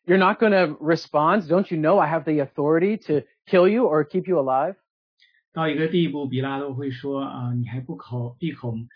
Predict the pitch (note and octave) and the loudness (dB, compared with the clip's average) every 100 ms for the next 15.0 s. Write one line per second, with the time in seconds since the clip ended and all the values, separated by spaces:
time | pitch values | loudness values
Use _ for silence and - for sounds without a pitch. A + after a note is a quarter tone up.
0 | _ - B2+ E3 E3 E3+ D#3 D3 C#3 C#3 | _ -8 -6 -6 -6 -6 -4 -4 -4 -4
1 | C3 C#3 C#3 B2+ A#2 - A#2+ C#3 C3 A#2+ | -6 -6 -2 -2 -4 -8 -6 -4 -4 -6
2 | - B2+ A#2+ C3 B2+ B2+ B2+ _ A2+ G#2+ | -6 -4 -4 -4 -2 -2 -4 _ -14 -12
3 | A#2+ A#2+ A2 - G#2+ B2 B2 - _ _ | -6 -6 -6 -12 -8 -8 -8 -14 _ _
4 | _ _ _ _ _ _ _ C3+ C#3+ F3+ | _ _ _ _ _ _ _ -8 -4 -2
5 | F#3+ F3 F3+ F#3 - D#3+ E3+ D#3 D3+ B2+ | -2 -4 -4 -6 -4 -4 -4 -6 -6 -6
6 | B2 A#2+ A#2 A2+ B2 B2+ B2 A2 A#2 - | -6 -6 -8 -8 -8 -6 -8 -8 -10 -10
7 | G#2 F#2+ F2+ _ _ _ _ _ _ _ | -10 -12 -12 _ _ _ _ _ _ _
8 | - F#3+ F#3+ C3+ C3 C#3 C3+ C#3+ C3 D3+ | -4 2 2 2 0 -2 -2 -8 -8 -10
9 | D#3+ - G#2+ - - C3 D3 B2 A#2 D3 | -12 -10 -14 -14 -14 -8 -4 -4 -6 -6
10 | D3+ E3+ C3+ A2+ G#2+ A2 A#2 B2 B2 - | -6 -4 -6 -8 -12 -10 -8 -6 -8 -12
11 | _ _ _ _ _ _ _ _ _ _ | _ _ _ _ _ _ _ _ _ _
12 | _ _ _ - C#3+ C#3+ D3+ F#3 F#3 D3 | _ _ _ -12 -6 -2 0 2 0 0
13 | F#3 F3 D#3+ C3+ A2+ A2+ A#2 A#2+ - A2 | -2 -2 -4 -6 -6 -6 -8 -8 -8 -14
14 | - B2 A#2 A2 G2+ G#2+ G#2 - F#2 | -6 -4 -4 -6 -12 -14 -14 -18 -20